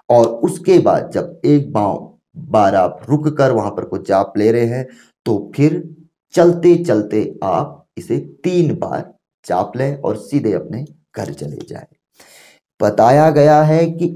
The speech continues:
इस उपाय को यदि आप कर लेते हैं तो अवश्य ही आपको,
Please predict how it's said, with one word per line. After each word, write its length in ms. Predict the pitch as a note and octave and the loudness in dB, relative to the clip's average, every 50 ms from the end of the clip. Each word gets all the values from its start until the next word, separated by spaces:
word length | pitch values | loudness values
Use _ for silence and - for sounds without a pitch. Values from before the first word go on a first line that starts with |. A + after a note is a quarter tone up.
| - - | -6 -6
इस 240 | - - - - - _ _ _ | -6 -6 -6 -10 -14 _ _ _
उपाय 460 | G#2 G2+ - - G#2+ A#2+ A#2 A2+ G#2+ | -12 -6 0 2 2 4 4 2 0
को 320 | - - - F2 F2 - - | -2 -4 -8 -8 -8 -8 -6
यदि 240 | - G2+ G2+ A2 A2 | -4 -4 -4 -2 -2
आप 340 | A2 A2 A2 A2 - - _ _ _ | 0 0 -2 -2 -6 -16 _ _ _
कर 220 | C#3+ C3+ A2+ G#2 | 0 0 0 0
लेते 340 | G2+ F2+ D#2+ E2 - - - | -4 -4 -6 -8 -8 -10 -12
हैं 260 | - - - - _ _ _ _ _ _ _ _ _ _ _ _ _ _ _ _ _ _ _ _ _ _ _ _ _ _ | -12 -12 -14 -20 _ _ _ _ _ _ _ _ _ _ _ _ _ _ _ _ _ _ _ _ _ _ _ _ _ _
तो 300 | - - - - - _ _ | -14 -14 -14 -16 -20 _ _
अवश्य 480 | - A#2 D3 G3 - - - - D3+ C#3+ | 0 2 4 2 2 0 -4 -2 0 0
ही 300 | A2+ F#2+ - D2 - - - _ _ _ _ | 0 0 -6 -10 -12 -16 -20 _ _ _ _
आपको, 420 | F#2 F#2 F2 - - _ - D2+ | -12 -12 -12 -14 -16 _ -14 -14